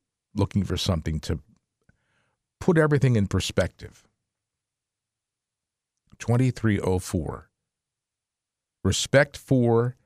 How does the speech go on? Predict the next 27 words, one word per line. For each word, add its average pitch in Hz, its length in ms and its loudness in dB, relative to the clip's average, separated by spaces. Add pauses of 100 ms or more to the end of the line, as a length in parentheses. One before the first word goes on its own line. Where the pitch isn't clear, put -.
(420)
and 104 260 2
development 123 580 2
of 104 280 2
human 120 300 4
life 98 380 0
require 92 500 0
peace. - 680 -4 (1120)
Peace 117 320 0
is 98 120 0
not 98 280 0
merely 160 520 2
the 156 160 2
absence 131 440 0
of 110 100 -2
war, 107 560 -2 (840)
and 95 100 4
it's 92 160 -2
not 98 220 2
limited 135 500 0
to - 80 -2
maintaining 120 680 0
a 113 40 0
balance 101 440 0
of 107 100 -4
powers 110 400 0
between 113 320 -2
adversaries. - 840 -4